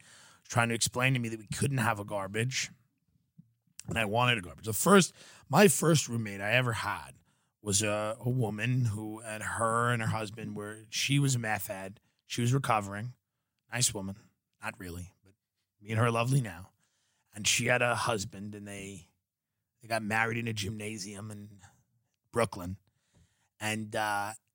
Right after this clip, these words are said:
you know, they were comedians, and I lived there, and we had a, we had a shower in the kitchen. The bathroom was in the hall of the building, and another apartment could use it. We had a public ba-, we used a public bathroom.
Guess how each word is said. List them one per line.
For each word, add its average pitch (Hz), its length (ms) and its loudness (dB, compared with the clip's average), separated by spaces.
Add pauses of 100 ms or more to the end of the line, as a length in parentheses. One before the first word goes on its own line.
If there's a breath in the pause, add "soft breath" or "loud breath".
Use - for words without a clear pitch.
(160)
you 120 140 0
know, 120 400 0
they 113 100 -12
were 120 120 -4
comedians, 117 500 -6
and 110 80 -6
I 110 80 -2
lived 113 220 -4
there, 113 120 -2
and 113 120 -4
we 110 60 -4
had 104 80 -6
a, 98 140 -10
we 101 100 -12
had 98 60 -10
a 101 40 -4
shower 113 500 2
in 110 100 -8
the 107 240 -10
kitchen. 107 520 -2 (880)
The 98 80 -20
bathroom 117 420 2
was 107 120 -2
in 107 60 -6
the 104 60 -10
hall 113 400 0
of 110 60 -6
the 110 60 -6
building, 107 380 -6
and 104 80 -10
another 107 320 -4
apartment 107 440 -4
could 101 120 -12
use 95 200 -8
it. 107 120 -12
We 107 100 -10
had 101 100 -8
a 95 60 -12
public 110 480 -8 (140)
ba-, 104 200 -6
we 98 80 -12
used 110 200 -8
a 104 80 -8
public 110 460 -8
bathroom. 101 500 -4